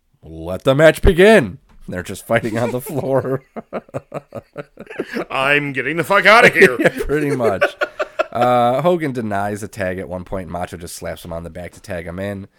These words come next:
Speaker 1: Scorpion Deathlock, N W O runs in. It's a D Q. Hogan and Macho start fighting.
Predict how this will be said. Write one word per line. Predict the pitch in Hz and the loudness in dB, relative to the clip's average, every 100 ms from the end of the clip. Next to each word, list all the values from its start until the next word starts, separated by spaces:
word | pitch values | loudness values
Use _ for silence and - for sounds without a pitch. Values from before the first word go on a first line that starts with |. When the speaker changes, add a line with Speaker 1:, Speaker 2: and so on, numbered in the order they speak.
| _ _ _ | _ _ _
Speaker 1:
Scorpion | - - 139 - 101 90 | -10 -4 -2 0 -4 -4
Deathlock, | 92 92 101 92 92 | -8 -6 -4 -4 -6
N | 95 | -8
W | 90 87 87 | -8 -8 -8
O | 87 | -8
runs | 90 95 107 | -8 -8 -6
in. | 143 | -6
It's | 143 | -6
a | 143 | -8
D | 143 143 | -8 -8
Q. | - 151 139 131 _ _ _ - | -6 -6 -6 -8 _ _ _ -12
Hogan | 98 104 120 | -8 -4 -4
and | 107 | -4
Macho | 110 117 123 | -8 -8 -10
start | 110 107 104 | -10 -10 -10
fighting. | - 110 110 110 | -8 -6 -6 -10